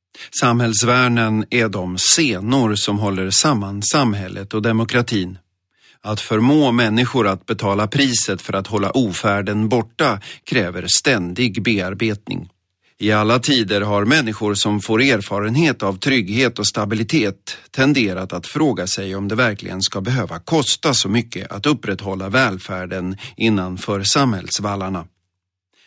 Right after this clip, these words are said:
Men vad är det egentliga alternativet? Det goda samhället, civilisationens förutsättningar är ständiga investeringar i framtiden och våra samhällsvärn.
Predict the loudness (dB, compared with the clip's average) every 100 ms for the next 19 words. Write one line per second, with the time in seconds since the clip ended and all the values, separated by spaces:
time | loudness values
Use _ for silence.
0 | -4 2 2 2 0 -2 -8 -8 -12 -12
1 | -2 2 2 2 -4 -8 -12 -12 -10 -10
2 | -6 0 0 0 0 -2 -6 -16 -20 _
3 | _ _ _ _ _ _ -4 2 2 2
4 | 2 2 2 0 0 0 0 0 -4 -10
5 | -20 -20 _ -2 0 2 0 0 0 2
6 | 2 2 0 -2 -4 -8 -6 -2 0 -2
7 | 0 -2 -2 -6 -4 -2 -2 -2 -4 -2
8 | 2 2 0 -4 -4 -4 0 0 2 2
9 | 2 2 0 0 0 0 0 0 0 0
10 | -2 -4 -8 -10 -4 0 2 2 0 0
11 | 0 0 -4 -8 -6 -6 -6